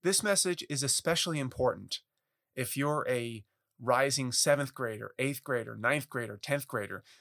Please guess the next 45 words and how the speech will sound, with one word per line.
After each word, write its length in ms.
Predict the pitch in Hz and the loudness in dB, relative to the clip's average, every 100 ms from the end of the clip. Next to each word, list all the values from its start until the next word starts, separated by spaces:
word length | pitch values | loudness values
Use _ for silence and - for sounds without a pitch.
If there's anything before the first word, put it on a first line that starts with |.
| - | -6
because 380 | 131 160 147 - | -2 0 0 -2
by 240 | - 139 | 2 2
the 120 | 139 | 2
time 340 | 143 151 147 135 - | 0 0 0 -2 -8
you 220 | 131 233 | 0 0
get 220 | 262 180 | 2 0
to 80 | 156 | 0
be 140 | 123 | -2
a 40 | 120 | 0
senior 380 | - 131 110 107 | 0 0 -4 -6
in 60 | |
high 160 | 104 101 | -6 -4
school, 480 | - 107 107 127 170 _ _ _ _ _ _ _ _ - | -4 -6 -8 -8 -10 _ _ _ _ _ _ _ _ 0
college 400 | 156 180 214 - | 4 4 4 0
sports 460 | - 170 170 - | 0 0 0 0
may 260 | 151 180 - | 2 0 2
actually 500 | 139 196 - 214 208 | 2 2 0 0 -2
be 320 | 139 131 127 - _ _ _ _ - | -2 -2 -4 -8 _ _ _ _ 2
the 180 | 143 160 | 6 6
very 420 | 110 190 254 196 | 8 8 8 4
last 380 | 143 131 - 127 | 4 4 2 2
way 420 | 123 107 98 - _ _ _ _ | 4 4 0 -12 _ _ _ _
to 120 | - | -2
differentiate 720 | 135 147 - 135 131 - 127 101 | 0 0 2 0 0 0 -2 -4
yourself 400 | 123 - 120 117 | -2 4 4 4
among 240 | 123 117 | 0 0
the 80 | 117 | -4
tens 420 | - 151 156 143 | -2 -2 -2 -4
of 120 | 139 | -2
thousands 440 | 143 135 139 127 123 | 2 2 2 -2 2
of 80 | |
other 200 | 123 147 | 4 4
high 140 | 135 123 | 2 0
school 260 | - 120 | 0 -4
students 460 | 113 - 120 120 - _ _ - | -6 -6 -6 -6 -10 _ _ -4
applying 460 | - - 147 151 151 | -4 0 2 2 0
to 120 | 151 | -4
the 80 | 139 | -2
same 280 | - 147 | 0 -2
colleges. 680 | 143 139 156 120 - - - _ _ _ _ | 0 0 0 -2 -8 -14 -16 _ _ _ _
So 160 | - 143 | -2 4
I 80 | 113 | 6
wish 260 | 123 160 | 6 2
you 100 | 170 | 0
luck. 360 | 156 113 - - | 2 2 0 -20